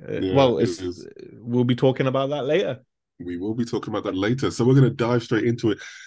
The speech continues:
Speaker 2: and, uh, <clears throat> we're gonna throw it over to Demi. Oh, hold on. Uh, just news just in. Demi is, uh, currently enrolling into Hogwarts as we speak, so, uh, she will not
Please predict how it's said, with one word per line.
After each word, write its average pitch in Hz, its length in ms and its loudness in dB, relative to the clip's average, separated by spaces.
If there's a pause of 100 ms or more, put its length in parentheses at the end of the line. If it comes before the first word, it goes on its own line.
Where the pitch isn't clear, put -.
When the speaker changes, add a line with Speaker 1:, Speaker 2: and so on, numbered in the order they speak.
(180)
Speaker 2:
and, 131 300 -2
uh, 123 260 0
<clears throat> 135 400 -8
we're 107 80 -12
gonna 120 140 -6
throw 123 160 -4
it 113 80 -4
over 117 160 -4
to - 100 -14
Demi. 139 420 -4 (1000)
Oh, 110 160 -6
hold 117 240 -8
on. 135 240 -6
Uh, 101 340 -4
just - 280 -6
news 135 380 6
just - 300 -2
in. 135 360 0
Demi 120 420 -2
is, 107 500 -8 (420)
uh, 104 120 -2
currently 107 340 -4
enrolling 98 600 -2
into 95 280 -6
Hogwarts 92 680 -6 (340)
as 90 180 -10
we 87 140 -12
speak, 113 560 -8
so, 92 360 -8
uh, 90 220 -10
she - 140 -14
will 92 160 -8
not 104 220 -10